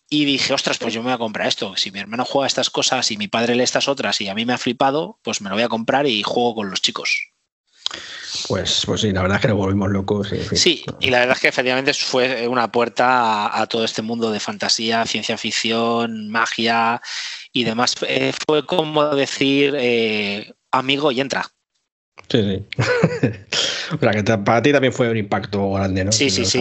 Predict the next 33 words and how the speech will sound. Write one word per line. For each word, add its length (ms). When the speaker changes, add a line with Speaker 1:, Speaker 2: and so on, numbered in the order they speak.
Speaker 2:
Anillos. 160
Speaker 1:
Fue, 600
pues 240
sí, 240
un 60
clásico. 400
O 80
sea, 240
una 160
cosa 240
de 80
las 140
que 100
tienes 240
ese 180
recuerdo 520
que, 320
que 140
te 80
ha 60
marcado 520
y 220
te 140
ha 60
hecho 220
leer 220
luego 320
todo 320
lo 100
que 80
ha 40
venido 180
detrás. 480